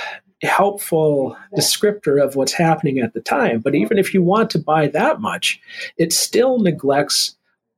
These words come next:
what tribal peoples were doing. And until we really ask the question, what are folks doing when they're either adopting or rejecting a constitution, we're not gonna get a real sense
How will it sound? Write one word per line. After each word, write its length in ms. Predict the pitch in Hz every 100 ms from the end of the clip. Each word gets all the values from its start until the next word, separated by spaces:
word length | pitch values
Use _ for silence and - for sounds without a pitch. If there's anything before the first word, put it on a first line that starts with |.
| _
what 200 | 139 151
tribal 360 | - 131 120 120
peoples 440 | 127 113 117 110
were 120 | 110
doing. 420 | 95 - 349 - _ _ _ - - -
And 640 | 156 151 143 143 131 - _ _ _ -
until 760 | 156 147 147 165 320 240 135 _
we 140 | 151 147
really 440 | 143 190 220 202
ask 280 | 160 156 -
the 80 | -
question, 640 | - 226 - - 127 131 127 127
what 300 | 170 196 -
are 380 | 127 135 139 151
folks 460 | 147 - 135 - -
doing 360 | 214 220 170
when 140 | 131 135
they're 180 | 123 123
either 280 | 139 127
adopting 540 | 120 113 131 139 160 135
or 60 |
rejecting 580 | 127 117 156 156 156 127
a 60 | 127
constitution, 960 | - 110 107 - - - 208 - - - - - -
we're 160 | 151 165
not 320 | 165 196 196
gonna 180 | 202 180
get 140 | 160
a 80 | 151
real 260 | 135 143 139
sense 520 | - 160 131 -